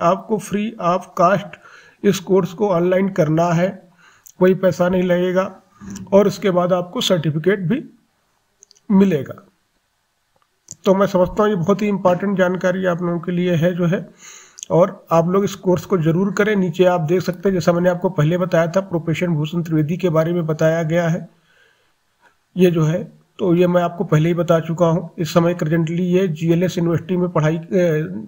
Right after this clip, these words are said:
पढ़ा रहे हैं। तो बहुत बहुत धन्यवाद आप लोगों को। और ज़्यादा से ज़्यादा बच्चे इस कोर्स को ज्वाइन करें और इस फ्री कोर्स, कोर्स का फ़ायदा उठाएं।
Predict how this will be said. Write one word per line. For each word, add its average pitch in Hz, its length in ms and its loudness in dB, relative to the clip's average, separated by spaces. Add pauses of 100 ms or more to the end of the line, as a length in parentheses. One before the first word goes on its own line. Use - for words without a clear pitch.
पढ़ा 160 200 2
रहे 165 300 0
हैं। 170 140 -4 (1080)
तो 190 100 6
बहुत 180 200 2
बहुत 185 220 0
धन्यवाद 190 420 2
आप 190 200 0
लोगों 202 180 0
को। 240 340 -8 (360)
और 185 220 4
ज़्यादा 185 300 2
से 202 160 -4
ज़्यादा 170 280 2
बच्चे 170 340 -2
इस 165 100 -4
कोर्स 170 340 -4
को - 400 -4 (400)
ज्वाइन 151 340 2
करें 208 560 -2
और 196 520 0
इस - 280 -8
फ्री 202 160 -2
कोर्स, 170 400 -4 (400)
कोर्स 170 280 -2
का 226 220 -4
फ़ायदा 147 580 -2
उठाएं। 127 500 -4